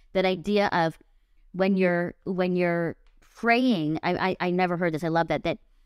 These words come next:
healing is that which is not a reality yet. And you were praying, "God, I, you are good. I am thankful." And, like, speaking that out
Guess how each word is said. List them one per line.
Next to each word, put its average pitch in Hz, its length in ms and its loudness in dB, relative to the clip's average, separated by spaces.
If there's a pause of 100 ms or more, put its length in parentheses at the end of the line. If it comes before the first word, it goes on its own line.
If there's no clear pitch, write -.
(160)
healing 277 500 2
is 214 160 0
that 185 280 2
which 185 420 -2
is 170 240 -2
not 175 340 0
a 185 80 0
reality 175 500 -2
yet. 208 220 2
And 170 160 -2
you 180 160 0
were 175 100 0
praying, 226 760 -2 (800)
"God, 196 480 4 (640)
I, 160 280 -4
you 185 200 -2
are 175 80 -2
good. 202 500 2
I 151 120 -2
am 160 120 -2
thankful." 185 600 -2
And, 175 180 -2
like, 165 200 -2
speaking - 680 -4
that 165 220 0
out 190 340 0